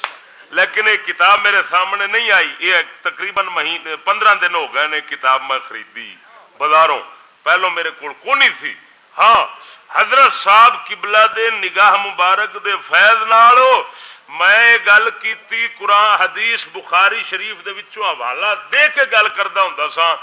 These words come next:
جیڑی حدیث دا حوالہ تے جیویں دی دلیل میں پیش کردا سا، آ مفتی شریف الحق امجدی بہار شریعت دے مصنف دے شاگرد انہوں نے یہی گل لکھی ہے، فرمایا تصویر کے وقت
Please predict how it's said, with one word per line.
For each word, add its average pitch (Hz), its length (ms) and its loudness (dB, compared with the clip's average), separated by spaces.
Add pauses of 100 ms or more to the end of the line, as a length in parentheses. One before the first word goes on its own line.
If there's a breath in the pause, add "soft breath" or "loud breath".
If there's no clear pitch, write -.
(260 loud breath)
جیڑی 285 360 6
حدیث 214 480 2
دا 220 180 4
حوالہ 196 480 6
تے 220 100 -2
جیویں 285 400 2
دی 277 140 2
دلیل 226 420 2
میں 202 220 4
پیش 190 260 -4
کردا 170 380 -4
سا، 185 400 -2
آ 190 240 0
مفتی 165 480 -12
شریف 165 400 -16
الحق 139 380 -6
امجدی 165 480 -12 (120)
بہار 139 360 -2
شریعت 196 480 -12
دے 165 120 -18
مصنف 151 580 -16
دے 160 120 -16
شاگرد 175 540 -10 (640 loud breath)
انہوں 202 280 -2
نے 180 200 -4
یہی 247 380 -2
گل 190 180 0
لکھی 180 360 -4
ہے، 220 40 2 (100)
فرمایا 185 720 4 (340 loud breath)
تصویر 220 480 0
کے 226 200 -4
وقت 202 380 0